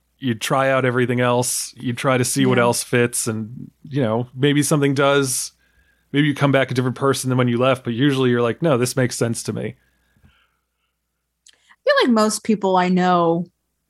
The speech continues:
Speaker 2: have a Rumspringa, not even about religiousness, but it, you just, you live your life. Y-, for many of us, go to college.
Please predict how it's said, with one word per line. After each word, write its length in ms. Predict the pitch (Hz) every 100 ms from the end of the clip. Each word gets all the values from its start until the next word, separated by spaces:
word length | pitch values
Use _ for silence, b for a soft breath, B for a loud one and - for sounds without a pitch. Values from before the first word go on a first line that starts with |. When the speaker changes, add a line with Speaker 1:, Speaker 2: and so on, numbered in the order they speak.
| _ _ _ _ _ _
Speaker 2:
have 240 | - 175 170
a 60 |
Rumspringa, 920 | 165 160 165 - 175 165 160 160 165 160 _ _ _ _ _ _ 285
not 120 | 392
even 180 | 392 311
about 240 | 220 175
religiousness, 840 | 190 180 175 180 - 175 160 -
but 240 | - 180 - _ _ _ _ _ _ _ _ _ _ _ _ _ _ _ _ _ _ _
it, 120 | 208 202
you 180 | 196 208
just, 400 | 226 269 - - - _ _ -
you 280 | 214 214 208
live 260 | 208 269
your 160 | 285 311
life. 560 | 214 180 185 190 - _ -
Y-, 180 | 190 - _ _ _ _
for 220 | - -
many 240 | 196 196 202
of 100 | 202
us, 220 | 202 -
go 180 | 180 202
to 60 |
college. 720 | 196 185 175 175 175 175 -